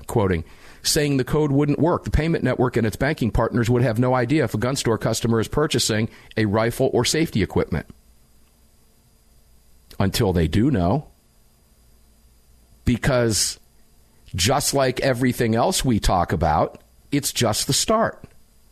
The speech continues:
Universal background checks won't work without what? Registration.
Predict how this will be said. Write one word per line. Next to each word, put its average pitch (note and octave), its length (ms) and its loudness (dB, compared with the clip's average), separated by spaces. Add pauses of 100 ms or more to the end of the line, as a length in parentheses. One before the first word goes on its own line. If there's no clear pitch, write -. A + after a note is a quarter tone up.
(1900)
Universal F#3 580 0
background E3+ 520 0
checks - 320 -2
won't F3 300 0
work E3+ 360 0
without F3+ 400 0
what? G#3+ 380 0 (1000)
Registration. F#3 760 0